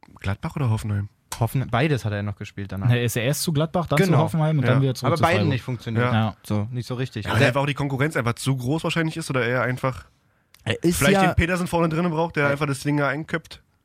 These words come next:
Speaker 2: Er ist ja, äh, g-, glaube Hoffenheimer eigentlich, also nicht gebürtiger, aber der kam quasi aus dem, aus der
Speaker 3: So die Ecke da.
Speaker 2: Hoffenheim-Reserve, dann zu Freiburg,
Speaker 3: Mhm.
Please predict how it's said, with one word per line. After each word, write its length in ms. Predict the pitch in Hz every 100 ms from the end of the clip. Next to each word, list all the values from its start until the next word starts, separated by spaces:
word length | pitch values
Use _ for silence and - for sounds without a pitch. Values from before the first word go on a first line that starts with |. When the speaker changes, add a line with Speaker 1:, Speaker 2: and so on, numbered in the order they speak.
| _
Speaker 2:
Er 140 | 110 -
ist 140 | 165
ja, 340 | 190 165 143
äh, 320 | 120 110 104 104
g-, 180 | - - - 143
glaube 320 | 139 143 151 -
Hoffenheimer 720 | - 160 170 160 170 185 190 -
eigentlich, 360 | 151 165 165
also 140 | 123 120
nicht 180 | 127 - 117
gebürtiger, 520 | 113 139 160 175 160
aber 200 | 143 135
der 100 | 123
kam 300 | - 139 147
quasi 380 | - 143 131 135
aus 140 | 120
dem, 380 | - 123 113 107
aus 180 | 98 -
der 160 | 120 113
Speaker 3:
So 80 |
die 60 | 113
Ecke 60 | 180
da. 80 | 165
Speaker 2:
Hoffenheim-Reserve, 760 | 170 - 175 - 160 170 170
dann 200 | 160 156
zu 140 | 151 143
Freiburg, 520 | - 170 202 107 104
Speaker 3:
Mhm. 180 | 110